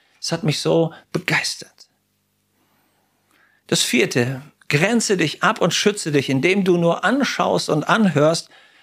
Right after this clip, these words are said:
was von Gott kommt und was dich stark macht. Nicht umsonst sind wir von Gott eingesetzt,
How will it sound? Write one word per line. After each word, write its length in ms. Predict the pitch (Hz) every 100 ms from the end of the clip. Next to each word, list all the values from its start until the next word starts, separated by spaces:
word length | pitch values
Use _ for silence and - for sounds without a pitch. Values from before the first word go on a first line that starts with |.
| _
was 480 | 131 160 175 - - _ _ _
von 360 | - 175 175 139
Gott 280 | 185 -
kommt 320 | - - 208 202
und 160 | 160
was 220 | 185 175
dich 240 | - 196 -
stark 400 | - 220 214 -
macht. 280 | 120 - - _ _ _ _ _ _ _ _ _ _ _ _ _ _ _ _ -
Nicht 260 | 208 -
umsonst 600 | 196 208 220 135 - - _ _ _
sind 380 | - 170 143 143
wir 420 | 220 170 95 - _ _ _ _ _ _
von 260 | _ 170 156
Gott 300 | 180 185 -
eingesetzt, 800 | 190 220 170 147 113 - -